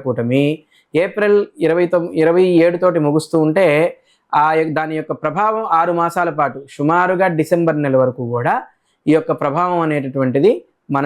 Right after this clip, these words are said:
మీద ఉండడం అనేది జరుగుతుంది. ఈ ప్రపంచానికి అరిష్టం, దేశానికి నష్టం అనేటటువంటిది మటుకు నిస్సంశయంగా ఈ విషయాన్ని తెలియజేయవచ్చు. కనుక ఈ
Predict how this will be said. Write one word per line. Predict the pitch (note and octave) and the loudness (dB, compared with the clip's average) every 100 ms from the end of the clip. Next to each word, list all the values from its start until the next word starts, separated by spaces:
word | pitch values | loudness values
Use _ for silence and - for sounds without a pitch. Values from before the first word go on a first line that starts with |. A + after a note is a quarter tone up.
| D3 | 4
మీద | D#3+ C#3+ | 4 4
ఉండడం | C3 B2+ | 2 0
అనేది | C#3+ D#3 | 0 -2
జరుగుతుంది. | A#2 A#2 A#2 A#2 _ _ _ | -6 -10 -18 -20 _ _ _
ఈ | C#3 B2+ | -2 0
ప్రపంచానికి | D3 F#3 G#3 G#3 G3 G3+ D#3+ | -2 -2 0 0 0 -2 0
అరిష్టం, | E3 F3+ G3 F3+ F#3+ - - C#3 D3+ | 0 0 -2 -2 -2 -10 -6 0 2
దేశానికి | F3 F#3 F3+ F3+ D3+ C#3 | 2 0 -2 -2 -2 -2
నష్టం | C#3 - F3+ E3+ | -4 -2 0 2
అనేటటువంటిది | E3 D#3 C#3+ C#3 C3+ C3 | 0 0 0 0 0 0
మటుకు | C3 F#3 - _ _ _ - | 0 0 -2 _ _ _ -4
నిస్సంశయంగా | D3 D3 G3 F#3+ F#3 F3 E3 E3+ G3+ - D#3 | -4 -2 -4 -4 -2 -2 0 0 -2 -4 -4
ఈ | C#3 | -4
విషయాన్ని | C3+ D#3+ D3+ C#3 | 0 0 0 2
తెలియజేయవచ్చు. | C#3+ C#3 C3 A#2 - - - _ _ - | 2 4 2 0 -4 -12 -14 _ _ -2
కనుక | D3 E3 C#3 D3 - _ - | 0 0 0 -2 -6 _ -8
ఈ | C3 | -6